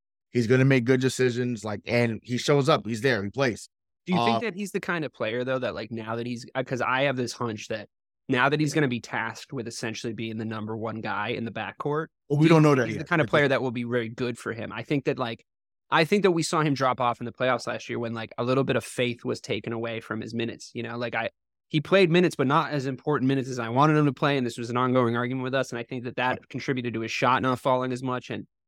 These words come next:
Speaker 2: and I just wanna know if you think it's gonna help that it's like, "All right, Derek, you're our fucking guy."
Speaker 1: Yeah, no, I, I think it does. I think that,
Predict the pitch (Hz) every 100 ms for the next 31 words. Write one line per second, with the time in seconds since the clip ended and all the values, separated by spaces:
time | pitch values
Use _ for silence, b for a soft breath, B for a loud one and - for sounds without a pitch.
0 | _ _ 135 151 160 170 196 175 156 151
1 | 135 - 139 135 139 113 135 127 113 104
2 | 113 117 110 139 139 123 123 117 120 120
3 | 120 - 123 107 113 117 107 _ _ _
4 | _ _ _ _ _ _ 196 226 165 151
5 | 156 165 - 165 202 165 131 135 139 127
6 | 117 143 120 120 120 113